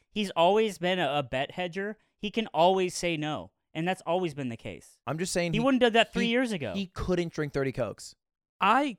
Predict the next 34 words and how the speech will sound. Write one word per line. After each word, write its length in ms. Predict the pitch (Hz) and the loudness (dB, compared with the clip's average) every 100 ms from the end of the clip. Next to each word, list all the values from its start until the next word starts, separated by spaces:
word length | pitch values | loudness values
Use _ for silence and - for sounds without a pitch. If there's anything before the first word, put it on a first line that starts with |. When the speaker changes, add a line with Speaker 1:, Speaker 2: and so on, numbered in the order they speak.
| _ _ _ | _ _ _
Speaker 2:
He 100 | 180 | -8
couldn't 340 | 160 - 190 180 | -4 0 2 4
Speaker 3:
couldn't 100 | 196 | 4
Speaker 2:
do 40 | |
Speaker 1:
He 40 | 185 | 4
Speaker 2:
that. 60 | |
Speaker 1:
doesn't 140 | 214 160 | 4 4
Speaker 3:
do 40 | |
that. 120 | 170 | 4
Speaker 1:
want 140 | 214 - | 4 2
to. 140 | 131 | -6
This 160 | 127 - | -6 -6
isn't 140 | 202 | -4
gonna 140 | 202 190 | -4 -4
work 220 | 135 143 | -4 0
Speaker 2:
And 80 | 180 | 0
Speaker 1:
on 60 | 185 | 2
Speaker 2:
it 40 | |
tw-, 100 | - | 0
Speaker 1:
him. 60 | 185 | 6
Speaker 2:
I 160 | 190 202 | 8 10
know 300 | 220 311 302 | 12 12 12
it's 120 | - | 10
not 120 | 233 | 8
gonna 120 | 226 | 8
work 160 | 208 214 | 6 6
'cause 100 | 190 | 6
I 20 | 220 | 6
already 140 | 220 | 6
tried 220 | - 240 | 8 8
it 40 | 220 | 8
for 60 | |
five 300 | 175 220 | 4 8
K. 60 | 220 | 8